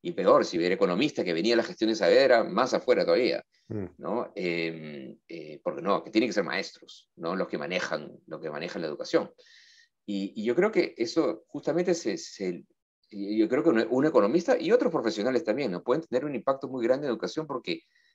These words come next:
Speaker 1: el, el, el, el minis-, la educación y el sistema educativo,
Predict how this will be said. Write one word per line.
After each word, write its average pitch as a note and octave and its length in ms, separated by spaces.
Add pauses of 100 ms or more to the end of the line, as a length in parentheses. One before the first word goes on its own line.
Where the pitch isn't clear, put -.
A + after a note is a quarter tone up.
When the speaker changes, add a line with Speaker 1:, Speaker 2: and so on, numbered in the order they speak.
(180)
Speaker 1:
el, F#3 300
el, F#2+ 280
el, F#2 480 (420)
el F#2 160
minis-, F2+ 460
la G2+ 80
educación G#2+ 840
y F#3 60
el F3 60
sistema F#3 480
educativo, B2+ 680